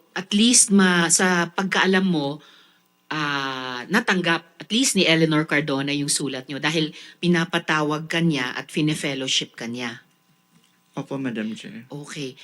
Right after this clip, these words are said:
Speaker 1: May confirmation ka ba kung natanggap mula kay Eleanor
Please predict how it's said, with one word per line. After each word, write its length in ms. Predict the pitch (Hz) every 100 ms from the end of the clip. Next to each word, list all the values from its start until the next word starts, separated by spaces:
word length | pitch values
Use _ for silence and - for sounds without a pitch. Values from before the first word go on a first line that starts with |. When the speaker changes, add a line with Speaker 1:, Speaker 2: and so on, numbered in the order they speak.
| -
Speaker 1:
May 160 | - 208
confirmation 800 | 220 214 214 208 190 180 180 175
ka 80 | 170
ba 240 | 160 165
kung 320 | - 165 156
natanggap 640 | 160 165 165 165 156 147 156
mula 320 | 156 160 190
kay 160 | 190 160
Eleanor 640 | 165 165 165 156 156